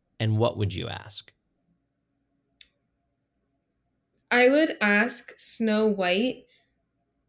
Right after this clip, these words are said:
Speaker 2: why you would, why would, why you would, like, <laughs> meet seven dwarves and be like, "Oh yeah, these seem like cool people."
Speaker 1: <laughs> Okay. So you wanna ask her why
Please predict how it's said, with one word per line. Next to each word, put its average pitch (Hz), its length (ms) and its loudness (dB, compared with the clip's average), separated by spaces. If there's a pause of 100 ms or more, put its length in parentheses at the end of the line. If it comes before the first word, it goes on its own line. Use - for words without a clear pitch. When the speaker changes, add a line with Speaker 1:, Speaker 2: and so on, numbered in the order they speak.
(160)
Speaker 2:
why 214 460 2
you 226 340 0
would, 202 360 2 (640)
why 214 320 0
would, 214 400 2
why 202 180 2
you 214 220 0
would, 208 340 0 (240)
like, 180 280 -4 (100)
<laughs> - 1300 -14
meet 240 600 2
seven 240 440 2
dwarves 220 600 -2 (520)
and 277 140 6
be 294 100 4
like, 330 140 4 (100)
"Oh 508 360 4
yeah, 247 160 2
these 370 340 6
seem 359 160 2
like 277 220 0
cool 254 160 -2
people." 214 580 -4 (920)
Speaker 1:
<laughs> 147 80 -6 (1500)
Okay. 113 320 2 (360)
So - 140 -6
you 127 80 2
wanna 127 160 2
ask 110 220 -2
her 117 120 -2
why 104 720 0